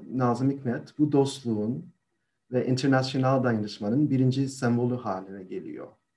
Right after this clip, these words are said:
Şimdi yazdığım bölümde birkaç farklı kaynağa başvurdum. Bahsettiğim gibi ilki çeviriler.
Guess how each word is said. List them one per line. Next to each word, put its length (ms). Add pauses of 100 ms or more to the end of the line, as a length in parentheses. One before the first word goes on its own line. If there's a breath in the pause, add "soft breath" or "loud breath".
(1040)
Şimdi 180
yazdığım 500
bölümde 640 (180)
birkaç 340
farklı 340
kaynağa 340
başvurdum. 640
Bahsettiğim 600
gibi 180
ilki 640
çeviriler. 640